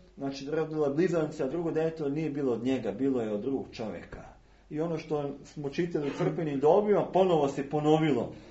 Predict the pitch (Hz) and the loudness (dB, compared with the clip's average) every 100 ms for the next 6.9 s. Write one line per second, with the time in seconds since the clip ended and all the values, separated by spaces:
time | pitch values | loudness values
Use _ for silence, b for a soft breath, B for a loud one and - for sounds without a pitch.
0 | B - 147 240 247 208 180 202 190 180 | B 4 8 8 10 8 8 6 4 6
1 | 185 196 214 190 131 190 - 208 233 240 | 6 8 8 10 10 6 4 6 6 8
2 | 233 233 - B - 180 196 202 180 185 | 6 4 -2 B 2 6 8 8 4 4
3 | 208 202 190 165 180 196 196 180 180 156 | 4 6 4 4 2 4 2 4 4 4
4 | 143 139 139 131 - 156 175 170 151 - | 2 2 2 0 0 0 0 0 0 -2
5 | B B B - 180 160 160 196 196 202 | B B B 0 4 6 8 6 6 4
6 | 175 151 - 180 180 180 202 190 - | 4 4 0 -2 0 4 6 4 0